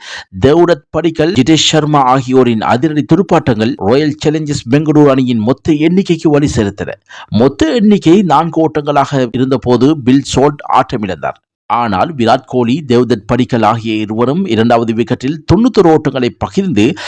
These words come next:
அணியின் ஆரம்ப வீழ்ச்சியை சீர் செய்தனர். இதனிடையே விராட் கோலி தனது பதினேழாவது ஓட்டத்தை பெற்றபோது அனைத்து வகையான டி டுவெண்டி கிரிக்கெட் போட்டிகளிலும் பதிமூவாயிரம் ஓட்டங்களை பூர்த்தி செய்தார்.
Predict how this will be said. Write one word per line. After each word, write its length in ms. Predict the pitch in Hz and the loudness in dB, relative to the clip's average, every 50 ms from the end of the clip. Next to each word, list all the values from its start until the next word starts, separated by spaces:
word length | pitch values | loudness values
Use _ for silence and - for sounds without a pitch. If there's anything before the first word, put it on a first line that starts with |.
| - - - | -12 -12 -6
அணியின் 480 | - - 110 127 165 165 185 196 202 202 | -4 -2 -2 0 -2 0 0 0 0 2
ஆரம்ப 420 | - 131 147 170 175 190 180 170 | 2 2 2 2 0 0 -2 -2
வீழ்ச்சியை 440 | 151 151 147 - - - 147 127 117 | 0 0 -2 -2 -2 -2 -2 -2 -2
சீர் 220 | - - 156 151 | 0 0 0 0
செய்தனர். 480 | 147 - - 92 80 87 71 65 - _ _ - - - - - 107 | 0 0 -4 -2 -2 -4 -6 -6 -10 _ _ -16 -16 -14 -6 -2 0
இதனிடையே 540 | 107 117 147 156 151 151 151 160 180 185 | 2 2 2 2 2 2 2 4 2 2
விராட் 280 | 175 147 151 160 156 151 | 4 4 2 2 2 0
கோலி 300 | - 156 160 156 165 170 | -2 -2 0 0 0 -2
தனது 360 | - 165 151 165 151 156 147 156 | -2 -4 -4 -2 -2 -4 -2 0
பதினேழாவது 520 | 160 165 190 196 190 175 156 147 151 147 143 | 0 0 2 2 2 2 4 4 4 2 2
ஓட்டத்தை 440 | 131 147 147 156 151 147 147 139 123 | 0 0 -2 -2 -4 -4 -4 -4 -2
பெற்றபோது 580 | - 170 151 - 143 - 127 131 131 147 165 | -2 -4 -2 -2 -2 0 2 2 4 4 4
அனைத்து 420 | 151 123 117 139 151 156 151 - 147 | 4 2 0 0 -4 -4 -4 -6 -6
வகையான 520 | 143 123 123 127 139 127 127 117 107 92 - _ | -6 -6 -4 -2 0 0 0 0 -2 -2 -6 _
டி 240 | - 214 247 220 - - | -2 0 0 0 2 2
டுவெண்டி 220 | 190 160 143 120 | 4 4 4 4
கிரிக்கெட் 340 | 107 - 131 123 - 120 - | 2 -2 -4 -4 -4 -8 -4
போட்டிகளிலும் 580 | - 127 113 - 101 - 90 104 104 135 170 156 - 120 | -2 -4 -4 -4 -6 -6 -4 -4 -2 -2 -4 -2 -4 -2
பதிமூவாயிரம் 540 | 127 143 143 135 127 120 120 113 107 98 95 - | 0 0 0 2 2 2 2 2 0 -4 -6 -4
ஓட்டங்களை 500 | - 156 156 - 170 147 151 143 160 175 165 _ | -4 -4 -4 -4 -6 -6 -4 -4 -4 -4 -6 _
பூர்த்தி 300 | - 214 220 175 - 123 | -4 -2 -2 -2 -2 -6
செய்தார். 440 | 101 - 90 80 78 80 71 - _ | -4 -2 -2 0 0 0 -2 -2 _